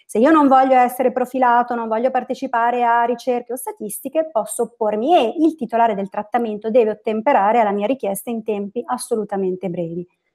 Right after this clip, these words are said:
Altro aspetto è il diritto alla portabilità dei dati. Sono io che scelgo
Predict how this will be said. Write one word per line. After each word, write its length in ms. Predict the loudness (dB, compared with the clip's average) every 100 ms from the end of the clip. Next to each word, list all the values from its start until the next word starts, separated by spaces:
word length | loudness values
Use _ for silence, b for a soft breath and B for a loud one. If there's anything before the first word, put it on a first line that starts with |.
| _ _ _ _ -2
Altro 240 | 0 2
aspetto 500 | 0 0 0 0 -2
è 40 | -2
il 80 |
diritto 260 | -2 -4 -4
alla 120 | -6
portabilità 500 | -6 -10 -8 -6 -6
dei 140 | -6 -6
dati. 340 | -6 -6 -8
Sono 240 | -4 -4
io 180 | 0 -2
che 140 | -2 -8
scelgo 720 | -4 -4 -4 -6 0 0